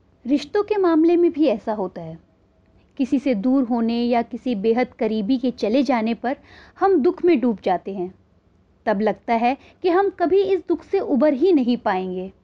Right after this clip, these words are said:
कई बार हम दूसरे किसी रिश्ते से जुड़ने में भी हिचकिचा जाते हैं। लेखिका जेन जेमचो कहती है कि हम खुद को समेट लेते हैं,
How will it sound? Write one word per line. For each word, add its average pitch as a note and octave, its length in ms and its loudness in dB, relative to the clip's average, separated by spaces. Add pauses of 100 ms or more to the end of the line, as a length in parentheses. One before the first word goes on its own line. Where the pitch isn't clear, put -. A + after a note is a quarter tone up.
(920)
कई G#3+ 180 0
बार A3+ 240 0 (320)
हम G4+ 260 0
दूसरे D#4+ 400 0
किसी F#4 220 -2
रिश्ते F4 420 -2
से G4 240 -2
जुड़ने C#4 480 2
में E4 240 4
भी D4 360 2 (560)
हिचकिचा C#4 440 0
जाते F#3+ 300 -2
हैं। F#3 220 -8 (800)
लेखिका F#4+ 500 0
जेन D#4+ 400 2
जेमचो E4 400 0
कहती D#4 380 -2
है E4+ 160 0
कि E4+ 160 -2
हम D4+ 240 0
खुद D#4 220 -4
को F4+ 120 -4
समेट B3+ 460 -2
लेते G3 260 -4
हैं, F#3 220 -12